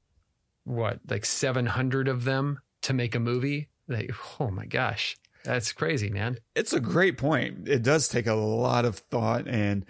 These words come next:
Speaker 2: uh, the difference between, you know, our sets versus this kind of set is just massive because here's the thing. If you want a shot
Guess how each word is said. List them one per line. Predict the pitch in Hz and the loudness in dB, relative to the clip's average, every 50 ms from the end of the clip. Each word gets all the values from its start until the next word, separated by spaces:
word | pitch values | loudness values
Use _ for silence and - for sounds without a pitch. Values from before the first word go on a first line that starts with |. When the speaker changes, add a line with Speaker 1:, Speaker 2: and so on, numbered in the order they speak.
| - - _ _ _ _ - - | -16 -20 _ _ _ _ -6 -4
Speaker 2:
uh, | 110 110 120 120 | -2 -2 -2 -2
the | 113 120 | 0 -2
difference | 113 107 143 135 - 123 110 - | 2 2 2 2 2 -2 -4 -2
between, | - - 123 113 110 107 | -2 -2 0 2 2 2
you | 107 104 | 2 0
know, | 101 101 101 98 98 - - _ _ _ _ - | 0 0 0 0 -2 -4 -8 _ _ _ _ -2
our | 123 120 120 117 | 0 0 2 2
sets | - - - 127 117 113 - - | 0 0 0 2 2 0 -2 0
versus | - 117 104 - - 123 104 98 101 | 0 0 0 2 0 0 0 0 2
this | 110 113 - | 2 0 0
kind | - 123 117 110 | 0 -2 -2 0
of | 104 - | 0 0
set | - 123 135 139 - | 0 0 0 0 0
is | - 127 120 101 - - _ - - - _ _ _ _ | -2 -4 -4 -4 -6 -8 _ -14 -20 -20 _ _ _ _
just | - - 160 131 107 - - 120 | -4 0 0 0 0 0 -4 -4
massive | 113 104 104 107 120 156 196 196 - - 135 - 165 | -4 -2 0 0 0 0 2 0 0 0 0 0 0
because | 135 113 - 127 123 113 107 - - - - - - _ _ _ _ _ _ _ _ _ _ _ - | -2 2 4 4 4 4 2 -2 -8 -18 -20 -20 -20 _ _ _ _ _ _ _ _ _ _ _ -12
here's | - 107 180 226 185 | -4 0 0 0 2
the | 131 135 | 0 -2
thing. | - 160 143 127 123 - - 113 - - - - - - _ | 2 2 2 2 2 -2 -6 -8 -10 -14 -20 -20 -20 -18 _
If | - 135 123 - 135 | 0 0 0 2 0
you | 143 180 214 214 214 214 208 202 196 190 180 - - - | 0 2 2 2 2 2 2 2 2 0 0 -4 -8 -10
want | - 131 127 165 170 156 | -4 0 2 2 4 4
a | 135 | 2
shot | - - - 139 117 113 120 - - | 2 2 4 4 4 4 2 0 -2